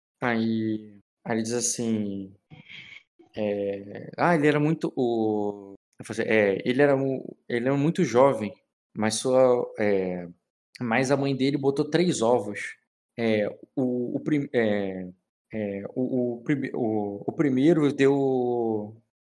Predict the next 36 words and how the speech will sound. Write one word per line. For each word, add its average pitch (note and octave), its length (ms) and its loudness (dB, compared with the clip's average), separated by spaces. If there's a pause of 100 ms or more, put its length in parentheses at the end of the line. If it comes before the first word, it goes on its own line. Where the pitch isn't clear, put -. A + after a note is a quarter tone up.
é, G2+ 580 -4 (240)
do B2+ 160 -4
primeiro D3 540 2
nasceu", C#3+ 920 -2 (280)
calma A#2 180 -12
aí, F3+ 400 -4 (300)
pá. D#3 320 -8 (420)
É, G2+ 920 -4 (280)
"do B2+ 100 -6
primeiro D3 420 2
nasceu D#3+ 400 2
Lyrix, C#3+ 680 2
a B2 60 -2
luminosa, A#2+ 760 0 (420)
e C#3 80 0
de-, D3 280 2
é, G#2 640 4
e D3+ 80 0
depois D#3 300 4
veio E3+ 220 6
ele. C3 360 2
O B2 120 -4
terceiro F3 440 4
não F#3 140 4
vingou. B2 600 0 (320)
Eu A#2 120 4
acho C3+ 200 2
que - 60 -14
de-, C#3 220 0
é, G#2 640 -2 (100)
eu B2+ 180 4
acho C3+ 160 2
que C#3+ 60 -12
deve D3 160 2
ter D3+ 120 -2
petrificado. C#3+ 800 -4